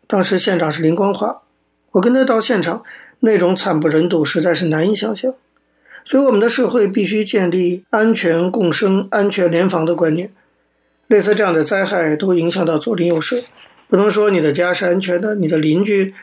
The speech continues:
却可以不安全，都是要一起配合才能够真正安全。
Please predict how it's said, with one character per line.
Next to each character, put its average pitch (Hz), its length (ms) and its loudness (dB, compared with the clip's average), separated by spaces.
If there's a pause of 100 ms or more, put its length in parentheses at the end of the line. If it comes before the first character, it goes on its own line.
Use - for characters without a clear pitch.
却 175 220 0
可 175 160 0
以 175 60 2
不 180 160 -2
安 165 180 2
全， 226 180 -2 (600)
都 269 100 4
是 262 80 2
要 294 80 4
一 302 140 4
起 208 160 -2
配 233 260 0
合 294 280 -4 (100)
才 208 160 -2
能 165 120 2
够 160 120 2
真 202 160 0
正 202 100 0
安 160 160 0
全。 285 240 -6